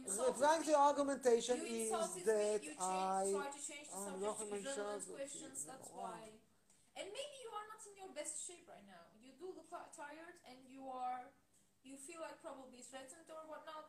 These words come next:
Speaker 1: You are in a very primal state. I don't know, but it's not okay to, to do what you did.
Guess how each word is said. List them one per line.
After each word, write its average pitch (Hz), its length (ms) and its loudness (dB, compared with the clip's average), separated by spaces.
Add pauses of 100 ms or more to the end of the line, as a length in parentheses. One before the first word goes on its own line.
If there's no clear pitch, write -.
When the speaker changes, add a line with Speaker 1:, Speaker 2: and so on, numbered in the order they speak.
Speaker 1:
You 247 80 -12
are 233 160 -10
in 247 80 -16
a 233 160 -18
very 247 320 -12
primal 247 320 -8
state. 349 480 -10
I 269 80 -2
don't 277 240 -6
know, 415 560 -4 (640)
but 571 80 -10
it's 523 240 -4
not 466 320 -2
okay 202 480 -10 (400)
to, 269 80 -18 (1300)
to 277 160 -18
do 285 160 -12
what 247 240 -10
you 262 160 -10
did. 208 320 -10